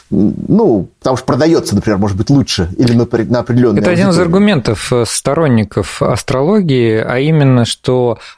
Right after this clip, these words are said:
Speaker 2: а, собственно, чем астрология? Это та же психотерапия, только такая своеобразная.
Speaker 1: Определённый элемент, э, правды в этом есть. Но надо понимать, что это правда, основанная на лжи.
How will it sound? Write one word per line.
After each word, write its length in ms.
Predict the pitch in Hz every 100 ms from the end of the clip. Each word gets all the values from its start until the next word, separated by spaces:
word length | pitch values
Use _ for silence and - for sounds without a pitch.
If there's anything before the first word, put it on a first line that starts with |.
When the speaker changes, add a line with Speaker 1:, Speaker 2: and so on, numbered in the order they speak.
| -
Speaker 2:
а, 260 | 120 120 120
собственно, 380 | - 135 - 120
чем 240 | 208 190
астрология? 640 | - 151 131 156 127 120
Это 280 | - 127 117
та 120 | 160
же 140 | 170 -
психотерапия, 680 | - - 143 147 - 98
только 320 | - 98 -
такая 300 | - 107 -
своеобразная. 680 | - - 123 120 90 80 107 90 - - 185 - _ _ _ -
Speaker 1:
Определённый 600 | 170 226 254 269 214 202
элемент, 400 | 208 214 - _ -
э, 400 | 156 143 143 139
правды 460 | - 196 240 196 151
в 60 |
этом 240 | 160 185 160
есть. 520 | 104 104 - - - _ - -
Но 380 | 139 165 240 269 - _ -
надо 300 | 131 196 190
понимать, 480 | 185 165 170 135 -
что 120 | 156
это 140 | 165
правда, 360 | - 233 196 151
основанная 480 | - 202 196 180 170
на 120 | 165
лжи. 320 | 143 104